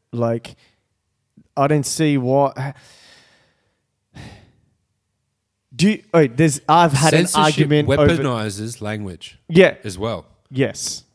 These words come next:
Speaker 2: You know, you gotta think about Julian Assange, or maybe that's a bad example because you can, it's a very complex person, and he's done amazing things, by the way. But, like,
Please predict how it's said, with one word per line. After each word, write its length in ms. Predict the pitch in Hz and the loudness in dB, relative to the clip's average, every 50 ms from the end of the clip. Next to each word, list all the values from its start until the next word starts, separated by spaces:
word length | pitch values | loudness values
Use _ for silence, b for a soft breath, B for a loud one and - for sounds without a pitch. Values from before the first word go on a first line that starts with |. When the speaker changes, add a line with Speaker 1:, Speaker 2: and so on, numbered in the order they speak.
| _ _ _ _ _ _ | _ _ _ _ _ _
Speaker 2:
You 120 | - 104 101 | -14 -12 -10
know, 160 | 104 104 104 | -8 -8 -8
you 160 | 107 120 120 | -10 -10 -10
gotta 200 | 117 131 127 123 | -10 -10 -10 -10
think 240 | 123 123 127 120 120 | -10 -12 -14 -14 -12
about 320 | 123 110 117 110 104 - _ _ _ _ - | -12 -12 -10 -12 -12 -14 _ _ _ _ -12
Julian 280 | - 127 117 117 113 | -8 -8 -6 -8 -8
Assange, 560 | 104 - - 117 110 110 107 107 104 98 101 | -10 -12 -10 -10 -8 -8 -6 -8 -8 -10 -12
or 140 | 98 95 - _ - - _ _ _ _ _ _ _ _ _ _ _ _ _ _ | -12 -14 -16 _ -20 -20 _ _ _ _ _ _ _ _ _ _ _ _ _ _
maybe 260 | 113 110 113 113 113 113 | -18 -16 -14 -12 -10 -10
that's 160 | 113 110 - | -10 -12 -12
a 60 | 113 | -14
bad 340 | 98 - 110 107 107 107 104 | -14 -12 -10 -8 -8 -8 -8
example 480 | 107 95 98 110 104 104 95 - 107 | -10 -12 -12 -12 -12 -12 -14 -16 -18
because 400 | 101 107 101 - 104 90 - - _ _ | -18 -18 -18 -18 -18 -20 -20 -20 _ _
you 120 | 101 101 | -20 -20
can, 280 | 92 - 101 95 90 90 _ - | -18 -16 -18 -18 -18 -20 _ -20
it's 260 | 92 - 92 87 - | -20 -20 -20 -20 -18
a 20 | 98 | -14
very 240 | 101 104 101 92 87 90 _ _ _ _ - | -12 -12 -12 -12 -14 _ _ _ _ _ -20
complex 540 | - - 110 98 - 107 92 90 - - _ _ _ _ _ _ _ _ _ _ _ _ _ _ _ - | -16 -16 -16 -14 -14 -16 -18 -18 -20 -20 _ _ _ _ _ _ _ _ _ _ _ _ _ _ _ -8
person, 440 | - - 110 107 101 - 95 85 82 b b b b b b b b b b b b _ | -8 -8 -6 -8 -12 -14 -18 -20 -20 b b b b b b b b b b b b _
and 80 | 98 98 | -20 -18
he's 120 | 98 92 | -18 -18
done 200 | - 110 104 98 | -16 -16 -14 -14
amazing 520 | 92 92 92 92 95 92 92 95 90 85 87 _ _ | -14 -14 -16 -16 -16 -16 -16 -18 -20 -20 _ _ _
things, 260 | - 95 90 87 - | -20 -20 -20 -20 -20
by 140 | _ _ 82 | _ _ -20
the 80 | 87 90 | -20 -20
way. 200 | 90 90 92 95 | -20 -20 -20 -18
But, 260 | 92 101 101 95 113 | -14 -14 -14 -12 -10
like, 280 | 110 107 98 - - | -10 -10 -10 -10 -14